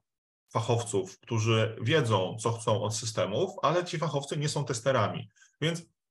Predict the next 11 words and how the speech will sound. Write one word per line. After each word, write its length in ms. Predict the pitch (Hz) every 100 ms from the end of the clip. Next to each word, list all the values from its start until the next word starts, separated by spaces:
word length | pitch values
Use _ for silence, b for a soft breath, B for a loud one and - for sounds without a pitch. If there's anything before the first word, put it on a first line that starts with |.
| _
poprosili 680 | 214 214 - 160 147 143 147
o 300 | 127 123 123
wsparcie, 720 | - 98 110 113 104 95 92 - _ _ _ _ _ _ _ _ -
e, 180 | 117 110
o 120 | -
wsparcie 520 | 110 - 135 139 127 113
w 140 | 107 104 107 107 110 107 107 107 110 110
testach. 280 | 104 - - -
Tam 220 | - 175
było 180 | 143 117
około 400 | 113 127 113 107